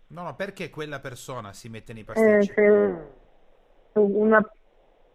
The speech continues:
Speaker 2: sì, una persona che mi chiede questo, io gli, mi chiede perché mi metto nei pasticci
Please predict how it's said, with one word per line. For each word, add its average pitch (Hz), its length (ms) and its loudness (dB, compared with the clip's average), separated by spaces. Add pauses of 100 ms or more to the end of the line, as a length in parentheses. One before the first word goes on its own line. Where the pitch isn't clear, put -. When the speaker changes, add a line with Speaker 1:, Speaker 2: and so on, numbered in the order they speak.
(1300)
Speaker 2:
sì, 254 180 -2
una 202 160 6
persona 214 680 4
che 208 100 0
mi 196 140 0
chiede 202 260 4
questo, 196 460 4
io 190 440 8
gli, 185 120 4 (140)
mi 180 220 -6
chiede 196 300 6
perché 190 260 4
mi 208 100 4
metto 202 240 2
nei 190 140 2
pasticci 240 560 2